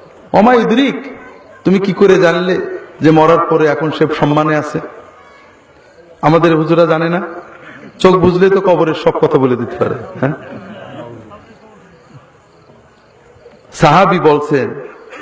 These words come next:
"ইয়া রাসূলুল্লাহ, লা আদরি, আমি জানি না যে কবরে তিনি কেমন আছেন, তবে তার মতো একজন নেককার, তাকে যদি আল্লাহ সম্মানে রাখেন, রাখবেন কার?"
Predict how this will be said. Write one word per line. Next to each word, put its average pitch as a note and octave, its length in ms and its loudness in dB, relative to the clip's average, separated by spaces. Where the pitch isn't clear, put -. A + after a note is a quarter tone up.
"ইয়া F3 180 6
রাসূলুল্লাহ, C3+ 560 0
লা C#3+ 140 0
আদরি, C#3+ 440 -4
আমি C#4 240 4
জানি C4 320 4
না C4 400 -2
যে A3 80 4
কবরে A3 360 4
তিনি G3+ 200 0
কেমন E3+ 320 2
আছেন, D3 300 -2
তবে E4 200 4
তার D#4+ 220 4
মতো E4 280 0
একজন B3 240 0
নেককার, A3+ 760 -2
তাকে D#4+ 240 4
যদি F4+ 260 4
আল্লাহ D4+ 300 2
সম্মানে A#3+ 460 0
রাখেন, A3+ 320 0
রাখবেন D4 400 0
কার?" - 440 -6